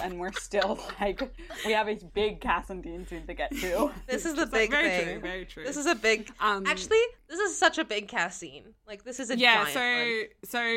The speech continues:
Speaker 3: so we see that the, like, guard basically gets killed by, uh, her, like, demon lackey dudes. Um, we're cut back to the beautiful room. Um, Dean's trying to call Sam again. Um, it just, like, it's, you know,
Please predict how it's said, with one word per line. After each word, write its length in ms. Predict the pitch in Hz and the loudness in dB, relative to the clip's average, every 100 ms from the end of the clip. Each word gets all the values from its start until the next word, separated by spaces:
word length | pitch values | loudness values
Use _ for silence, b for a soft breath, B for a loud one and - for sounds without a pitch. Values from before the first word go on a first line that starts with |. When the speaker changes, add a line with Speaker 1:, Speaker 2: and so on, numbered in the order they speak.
| 220 | 2
Speaker 3:
so 40 | |
we 120 | 240 247 | 2 -2
see 280 | 233 233 247 | -2 -4 -4
that 200 | 247 233 | -6 -6
the, 240 | 226 208 | -6 -6
like, 200 | 190 202 | -6 -8
guard 380 | 180 175 175 - | -6 -4 -4 -6
basically 360 | 170 170 175 170 | -8 -8 -10 -10
gets 240 | 170 - | -8 -8
killed 280 | - 170 170 | -6 -8 -10
by, 200 | 170 165 151 - | -10 -12 -14 -14
uh, 240 | 165 165 165 | -10 -10 -10
her, 160 | 170 | -12
like, 260 | 165 160 - | -12 -14 -12
demon 360 | 165 160 165 160 | -12 -12 -12 -10
lackey 360 | 156 - 165 | -10 -10 -12
dudes. 460 | 160 156 160 170 - | -12 -12 -12 -14 -12
Um, 420 | - 170 165 160 - b b b b b b b b 196 | -8 -8 -10 -14 -18 b b b b b b b b 0
we're 260 | 208 185 | 0 0
cut 240 | 185 240 - | 0 0 2
back 180 | 220 - | 0 0
to 120 | 202 | -10
the 60 | 185 | -8
beautiful 320 | 170 170 180 | -10 -12 -12
room. 720 | 180 160 170 170 170 175 160 - - | -10 -8 -8 -10 -12 -14 -16 -10 -4
Um, 340 | 180 170 170 - _ _ _ _ _ _ _ - | -4 -4 -10 -18 _ _ _ _ _ _ _ -2
Dean's 240 | 190 175 | -2 -2
trying 180 | - 208 | -6 -6
to 60 | 226 | -6
call 140 | 208 | -12
Sam 280 | - 311 320 | -8 -6 -4
again. 560 | 320 302 294 285 285 - | -4 -6 -4 -4 -6 -6
Um, 300 | 196 180 175 - | -6 -6 -6 -10
it 200 | 190 190 | -10 -10
just, 440 | 180 - - - | -12 -14 -16 -14
like, 240 | 170 147 _ _ _ | -14 -14 _ _ _
it's, 240 | - - - | -16 -12 -12
you 120 | 175 | -12
know, 100 | 156 | -14